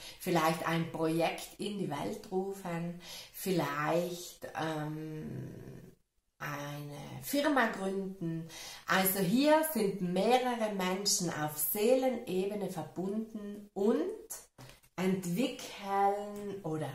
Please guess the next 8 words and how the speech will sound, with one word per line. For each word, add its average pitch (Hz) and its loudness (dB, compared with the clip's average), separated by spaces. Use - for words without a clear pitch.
schöpfen, 190 0
ist - -10
noch 156 -6
viel 170 -2
besser 170 -4
gesagt, 165 -6
etwas 247 2
Drittes. 196 0